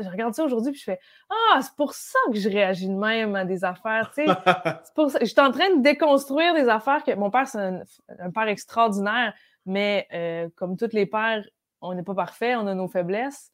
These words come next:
Speaker 2: Mhm.
Speaker 1: Puis des fois, sa façon de s'inquiéter pour moi, c'était de me chicaner, tu sais, ou, euh, il y avait, euh, il était très dur envers lui-même, puis des fois, ça nous tombait dessus.
Speaker 2: Ouais.
Speaker 1: Euh, je recevais des fois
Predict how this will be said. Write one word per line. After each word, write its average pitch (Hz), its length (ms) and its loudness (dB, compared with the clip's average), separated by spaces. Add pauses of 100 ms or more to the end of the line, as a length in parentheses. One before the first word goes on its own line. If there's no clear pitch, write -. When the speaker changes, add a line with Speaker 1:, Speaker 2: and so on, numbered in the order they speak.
Speaker 2:
Mhm. 120 320 -12
Speaker 1:
Puis 240 300 2
des 208 160 0
fois, 262 160 2
sa 226 180 0
façon 254 400 -2
de 247 60 -2
s'inquiéter 220 480 0
pour 208 180 -2
moi, 226 400 -2 (180)
c'était - 280 -6
de 190 40 -2
me 185 100 0
chicaner, 202 600 -4 (220)
tu 214 80 -2
sais, 226 40 0
ou, 208 200 2
euh, 185 200 6 (400)
il 196 60 -12
y 190 60 2
avait, 208 440 4
euh, 180 280 -2
il 190 80 -8
était 202 180 -2
très 294 240 4
dur 269 260 6
envers 208 300 6
lui-même, 220 600 2
puis - 120 -12
des 202 120 -2
fois, 240 160 0
ça 240 160 -4
nous 196 160 -2
tombait 202 380 0
dessus. 226 440 -8 (300)
Speaker 2:
Ouais. 123 40 -2 (280)
Speaker 1:
Euh, 165 100 -12 (140)
je 185 100 -4
recevais 220 400 2
des 214 140 2
fois 220 400 0